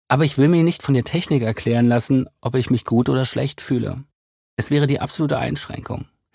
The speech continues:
Das Gegenteil von Leben. Aber gerade fällt mir auf, dass ich schon mittendrin bin. Das Gesundheitsbewusstsein ist ein Gefängnis, in das ich mich tagtäglich freiwillig begebe, weil es mir ein vermeintliches Gefühl von Sicherheit gibt.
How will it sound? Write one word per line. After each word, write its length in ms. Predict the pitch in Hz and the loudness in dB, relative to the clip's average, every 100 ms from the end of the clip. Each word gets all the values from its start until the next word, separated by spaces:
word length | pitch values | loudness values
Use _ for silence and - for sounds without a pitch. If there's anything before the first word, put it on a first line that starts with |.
| - - _ | -16 -16 _
Das 180 | 127 - | -8 0
Gegenteil 420 | 113 117 120 123 | 2 2 2 0
von 160 | - 123 | 0 0
Leben. 460 | 120 113 107 107 _ _ _ _ _ - | 2 0 -4 -6 _ _ _ _ _ -2
Aber 180 | 123 131 | 2 2
gerade 280 | 120 151 | 4 2
fällt 240 | 165 143 127 | 2 0 2
mir 160 | 135 | 2
auf, 320 | 123 143 - - | 4 2 0 -8
dass 180 | 120 120 | -6 -4
ich 100 | 127 | -2
schon 160 | 135 | 0
mittendrin 480 | 113 117 123 104 101 | 0 0 -2 0 -2
bin. 240 | 95 87 - _ _ _ _ _ _ _ _ | -2 -6 -12 _ _ _ _ _ _ _ _
Das 180 | - 123 | -4 0
Gesundheitsbewusstsein 1120 | 123 120 202 170 123 - 107 123 - - 135 | 2 4 4 2 -2 -2 0 -2 -2 0 2
ist 180 | 135 - | 2 0
ein 100 | 117 | -2
Gefängnis, 640 | 104 - 117 123 143 147 - | -2 -2 0 2 2 0 -4
in 160 | - | -4
das 160 | 117 110 | -2 -2
ich 120 | 117 | -2
mich 160 | 117 - | -2 -4
tagtäglich 760 | - 117 - - 117 - 117 | -4 -4 -4 -4 -4 -4 -8
freiwillig 480 | - 110 107 110 107 | -4 -2 -2 -2 -2
begebe, 480 | 107 107 107 117 127 - - - _ | -4 0 2 4 2 0 -20 -20 _
weil 140 | - 139 | 0 2
es 140 | 170 | 4
mir 100 | 156 | 4
ein 80 | 131 | 2
vermeintliches 720 | - 110 104 131 151 147 143 | 2 0 2 2 2 0 -2
Gefühl 360 | 131 - 123 127 | -6 -2 2 2
von 200 | - 131 | 2 0
Sicherheit 500 | 143 143 117 104 - | 0 0 0 0 -4
gibt. 360 | - - - | -10 -10 -20